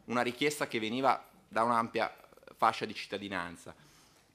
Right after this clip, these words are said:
E ho, abbiamo difficoltà anche a votare contrari a questa convenzione, perché ci rendiamo conto che la convenzione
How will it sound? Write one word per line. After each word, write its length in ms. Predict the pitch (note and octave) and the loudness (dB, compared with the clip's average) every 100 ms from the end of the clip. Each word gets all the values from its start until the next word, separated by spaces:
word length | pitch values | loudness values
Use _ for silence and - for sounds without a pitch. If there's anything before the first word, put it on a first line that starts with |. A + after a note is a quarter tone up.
| _ - | _ 0
E 880 | B2 A#2+ A2+ A2+ A2+ A2 A2 A2 - | 4 4 4 2 2 0 -2 -2 0
ho, 140 | A#2+ | 2
abbiamo 300 | D#3 E3 G3 | 4 4 4
difficoltà 500 | F3 E3+ E3 F3 F#3+ | 2 -2 -2 4 8
anche 200 | A3 F3+ | 8 8
a 20 | |
votare 400 | D3 C#3 D3 D#3+ | 0 2 4 4
contrari 580 | D3 C3+ B2+ E3 C3+ G#2+ | 2 -2 2 6 6 4
a 60 | F#2+ | -2
questa 260 | A2 G#2 | -6 -8
convenzione, 720 | G2 G2 G2 F#2+ - G2+ F#2 | -8 -8 -8 -8 -6 -4 -4
perché 280 | F#2 A2+ C3+ | -6 -4 -4
ci 120 | B2 | -2
rendiamo 380 | B2+ C3+ C#3+ C#3+ | -2 0 0 0
conto 280 | D3 C#3+ A2+ | -2 -2 -4
che 120 | - | -4
la 100 | A#2 | -2
convenzione 840 | B2+ C#3 D3 D3+ D#3+ D3 C#3 D3 | -2 -2 -4 -4 0 2 2 -2